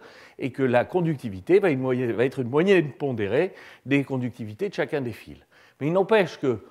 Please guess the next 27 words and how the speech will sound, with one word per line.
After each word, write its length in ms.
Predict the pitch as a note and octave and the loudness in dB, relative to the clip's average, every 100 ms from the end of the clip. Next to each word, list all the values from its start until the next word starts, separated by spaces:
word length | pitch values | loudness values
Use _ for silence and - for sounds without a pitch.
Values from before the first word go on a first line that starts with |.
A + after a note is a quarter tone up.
| _ | _
ce 180 | _ - | _ -4
cas-là 360 | A3 G#3+ F3+ C#3+ | 4 6 6 4
est 140 | A#2 | -2
assez 260 | A#2+ - A2+ | -10 -10 -14
trivial, 600 | - A#2+ F#3 B3+ C4+ A#3 - - _ | -10 -2 2 2 0 -8 -16 -20 _
euh, 320 | - B2+ C3 C#3+ | -4 0 0 2
mais 160 | F#3 | 2
vous 160 | A3 F#3+ | 2 0
montre 500 | E3+ A3+ B3+ - - B2+ | 2 2 0 -10 -16 -4
la 180 | C#3 | -2
raison 360 | C#3 F3+ F#3+ A#3 | 2 2 2 0
pour 160 | - C#3+ | 0 0
laquelle 540 | B2+ F3 G3+ A3+ - - | 0 0 0 0 -4 -8
la 360 | B2 A2 A#2 G#2 | -10 -2 0 0
modélisation 640 | A#2 D3 E3 C#3+ B2+ F#3+ G3+ | 0 2 2 2 -2 -2 0
va 140 | E3+ | 0
jouer 220 | B2+ D#3 | 0 -2
un 80 | C#3+ | -2
rôle 220 | A#2+ B2 | -2 -4
crucial 580 | A2+ F3 - C#3+ D3 F#3+ - - _ | -6 -8 0 4 4 2 -8 -20 _
dans 100 | C3+ | -2
la 80 | D3+ | 0
fabrication 640 | D#3 C3 C3 B2+ - F3 F#3 | 0 -2 -2 -4 -4 -4 -4
de 140 | D3+ | -2
matériaux 360 | D3 C#3+ B2+ C#3 | -2 0 0 -2
architecturés. 680 | - C3 C3 - - B1+ - _ _ _ - - - - _ _ - | -4 -12 -12 -12 -12 -12 -16 _ _ _ -20 -20 -20 -20 _ _ 4
Alors, 460 | F3+ E3+ - - | 10 10 8 0